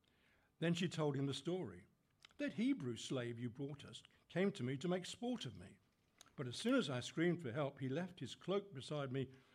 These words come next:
and ran out of the house." When his master heard this story,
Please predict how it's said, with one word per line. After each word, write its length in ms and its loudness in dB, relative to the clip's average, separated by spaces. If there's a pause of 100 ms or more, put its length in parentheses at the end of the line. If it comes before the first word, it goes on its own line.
and 180 6
ran 160 6
out 180 4
of 60 -4
the 100 0
house." 400 -4 (1300)
When 120 2
his 140 -2
master 440 -2
heard 260 -4
this 140 -10
story, 680 -10